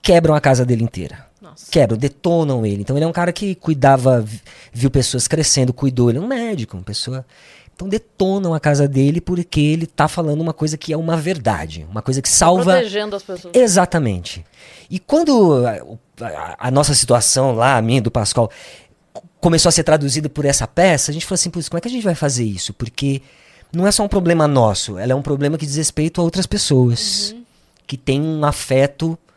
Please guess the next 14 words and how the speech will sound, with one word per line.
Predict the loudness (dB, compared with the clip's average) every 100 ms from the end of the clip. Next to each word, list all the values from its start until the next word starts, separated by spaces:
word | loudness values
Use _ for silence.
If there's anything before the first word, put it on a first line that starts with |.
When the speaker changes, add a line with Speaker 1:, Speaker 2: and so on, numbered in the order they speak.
| _ -6
Speaker 1:
muito | -2 -2 -4 -4
grande | -4 -2 -2 -6
a |
isso | -6 -6 -6
que | -4
a | -4
gente | -4
tá | -4
vivendo. | -4 -2 -2 -2 -4 -8 _ _ -20 -20 _ _ _
Só | -10
que | -6
a |
gente | -4 -2
também | 0 4 4 4 2 0 -4